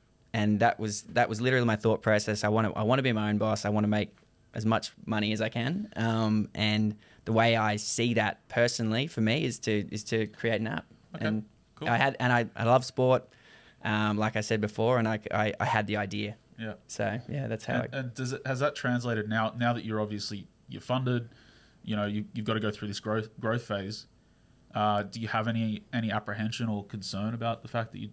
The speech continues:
Speaker 2: that you're not tech focused? How, how are you overcoming that? Because what, the reason I ask the question is because it's, uh, it's, you're in, in a challenging spot, but also the, I think there's a superpower to that too. Because I look at, I look at my role sometimes and I think,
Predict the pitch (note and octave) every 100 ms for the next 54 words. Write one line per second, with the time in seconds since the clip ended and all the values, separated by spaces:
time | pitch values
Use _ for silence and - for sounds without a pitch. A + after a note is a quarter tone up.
0 | - G2+ G#2 G2+ A2+ G#2+ G#2 - _ _
1 | _ _ _ _ - B2 - - A2 B2+
2 | C3+ B2+ A#2+ C3 A#2 C3+ D3 C3+ A#2+ A2+
3 | - A2+ A2+ G2 F#2 G#2 A#2 A2+ - -
4 | - - C3 A2 - B2+ B2+ A#2 A2 A#2
5 | - A2 A2 - G#2 G2+ G#2 G#2+ G2+ -
6 | - - _ _ _ _ _ _ - G#2
7 | G2+ G2 - F#2 A2+ - - - _ -
8 | - _ _ _ C#3 C3 B2+ C#3 C3 A#2
9 | A2 - D3 D#3+ B2 G#2+ - G2+ - A#2
10 | C3+ - A#2 G2+ D#2+ - A2+ C3+ G#2 G#2+
11 | - C#3 - A2+ G2+ G2+ G2 - C#3+ A2+
12 | - - _ _ _ _ - B2 B2+ A2+
13 | - B2 C3+ C#3+ B2+ B2 - C3 C3 A2
14 | A2+ A2+ G#2+ G#2+ G#2 G#2+ G2+ G2+ G2 A2+
15 | G#2